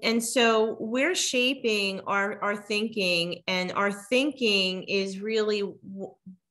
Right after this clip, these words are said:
uh, shaping our behavior. And that's the results that we're getting. So if our negative self-talk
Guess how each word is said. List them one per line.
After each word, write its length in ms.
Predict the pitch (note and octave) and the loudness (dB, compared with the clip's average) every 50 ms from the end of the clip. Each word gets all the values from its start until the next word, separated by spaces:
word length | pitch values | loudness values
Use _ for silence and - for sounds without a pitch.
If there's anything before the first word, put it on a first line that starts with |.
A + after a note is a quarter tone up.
| _ _ _ _ _ _ - | _ _ _ _ _ _ -4
uh, 180 | G3 F#3+ F3 | -2 -2 -2
shaping 400 | F3+ - - A3 G#3+ G#3+ G3+ G3+ | -2 -2 -2 -2 -2 -2 -2 -2
our 100 | G3 F3 | -2 -2
behavior. 760 | F3 F3 F#3+ F#3 F#3 A#3 A#3+ B3 A#3+ G#3 E3+ D#3 D3+ D#3 - - - - - - - - _ | -2 -4 -6 -4 -2 -2 0 0 0 0 0 0 0 0 -2 -6 -12 -20 -20 -20 -20 -6 _
And 180 | - G#3 A3+ G#3+ | -2 0 2 4
that's 280 | G#3+ G#3+ G#3+ G#3+ - | 4 4 2 0 -2
the 120 | - G#3+ G3 | -4 -4 -4
results 420 | G3 G3 G3 G#3+ G#3 A3 A3 - | -4 -4 0 0 0 0 0 0
that 120 | - E3+ C#3+ | -2 -2 0
we're 120 | F3 E3+ | -2 -2
getting. 400 | E3+ F3 E3 D#3 D3+ C#3+ C#3 G3 | 0 0 0 0 0 -2 -4 -6
So 360 | - - - G3+ F#3+ F#3+ F#3+ - - - - - _ | -6 -2 0 2 2 2 2 0 -8 -18 -20 -10 _
if 260 | - A3 A#3 A3+ - - - - | 2 2 2 2 0 -4 -2 2
our 320 | A#3+ B3+ D4+ F4 F#4+ F#4+ | 4 6 6 6 4 4
negative 460 | F4 D#4+ D4 C4 C4 C4+ A#3 A3+ A3 | 4 4 4 2 2 2 2 2 0
self-talk 880 | A3 - - A#3 G#3+ G#3 G#3+ - - B3+ B3+ A#3+ A3 G3+ F#3+ F#3 - - | -2 -4 -2 0 0 0 -2 -6 -4 0 2 4 4 4 4 2 0 -6